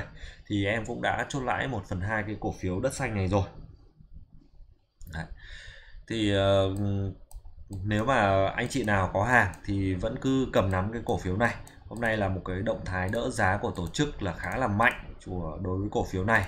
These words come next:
Còn kéo lên cả trần thì là nó cực mạnh rồi. Nó mạnh hơn thị trường chung.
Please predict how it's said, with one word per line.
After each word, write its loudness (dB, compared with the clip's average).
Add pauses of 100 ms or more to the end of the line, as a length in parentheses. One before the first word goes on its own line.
Còn -4
kéo -2
lên 0
cả -2
trần 4
thì -2
là -4
nó -2
cực -6
mạnh 0
rồi. -4 (340)
Nó 0
mạnh 2
hơn 2
thị -4
trường 0
chung. 8